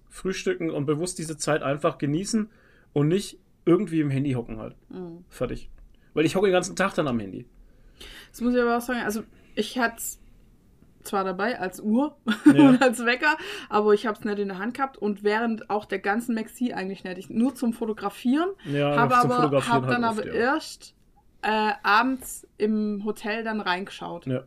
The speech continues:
Speaker 2: oder was gepostet oder so, aber sonst den ganzen Tag halt nicht
Speaker 1: Ja.
Speaker 2: benutzt eigentlich, ne?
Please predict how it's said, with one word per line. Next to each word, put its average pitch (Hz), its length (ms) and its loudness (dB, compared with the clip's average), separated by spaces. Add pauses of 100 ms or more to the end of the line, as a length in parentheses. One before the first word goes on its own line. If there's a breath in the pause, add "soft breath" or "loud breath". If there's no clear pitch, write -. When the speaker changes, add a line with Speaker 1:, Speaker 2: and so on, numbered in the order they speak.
(120)
Speaker 2:
oder 190 340 -2
was 185 160 -6
gepostet 196 560 -4
oder 175 120 -6
so, 180 160 -8
aber 180 140 -4
sonst 220 300 -4
den 196 100 -6
ganzen 196 300 -6
Tag 196 200 -6
halt 185 200 0
nicht 190 520 -2
Speaker 1:
Ja. 135 120 -4
Speaker 2:
benutzt 190 420 -8
eigentlich, - 360 -14
ne? - 180 -14